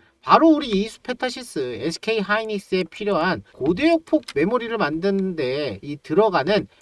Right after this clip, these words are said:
엠엘비 기판이라는 피씨비 기판을 독보적인 기술력으로 가지고 만들고 있기 때문입니다. 그렇기 때문에 아무것도 모르는 분들도 뭐 좀 계실 테니까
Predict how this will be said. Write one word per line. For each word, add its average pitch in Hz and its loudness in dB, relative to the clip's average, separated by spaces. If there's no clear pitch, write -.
엠엘비 220 -2
기판이라는 202 -2
피씨비 311 -2
기판을 175 -2
독보적인 240 -8
기술력으로 190 0
가지고 117 -6
만들고 233 -4
있기 165 -4
때문입니다. 165 -8
그렇기 202 0
때문에 320 2
아무것도 254 2
모르는 240 -4
분들도 240 -2
뭐 147 -4
좀 175 -6
계실 147 -10
테니까 127 -4